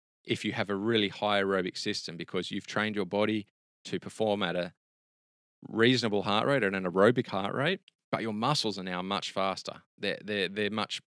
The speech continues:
fitter. So your muscles are now doing much more work at the same heart rate, but your system is not feeling the impact of doing anything harder. So that's what you want to achieve. You want to achieve that you,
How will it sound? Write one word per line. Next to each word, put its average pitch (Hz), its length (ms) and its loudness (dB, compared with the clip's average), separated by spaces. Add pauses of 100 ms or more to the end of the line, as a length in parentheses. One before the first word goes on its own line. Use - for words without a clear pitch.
(200)
fitter. - 480 0 (440)
So - 100 -4
your 104 160 0
muscles 110 440 0
are 98 60 -6
now 98 200 -2
doing 92 260 -6
much 110 240 -2
more 95 160 -2
work 98 260 0
at - 80 -10
the - 60 -14
same 90 300 -6
heart 101 240 -4
rate, 85 260 -4 (240)
but 139 200 4 (320)
your 127 120 4
system 127 420 0
is 95 120 -4
not 101 160 -4
feeling 104 560 -2 (420)
the 107 160 2
impact 170 420 0
of 87 140 -6
doing 92 260 -2
anything 85 440 -8
harder. 76 320 -4 (480)
So 123 320 4 (840)
that's 160 320 6
what 139 140 2
you 117 80 2
want 113 140 0
to 101 60 0
achieve. - 480 0
You 107 100 -2
want 147 140 0
to 131 60 0
achieve 117 540 0
that 98 200 -2 (220)
you, 101 360 -4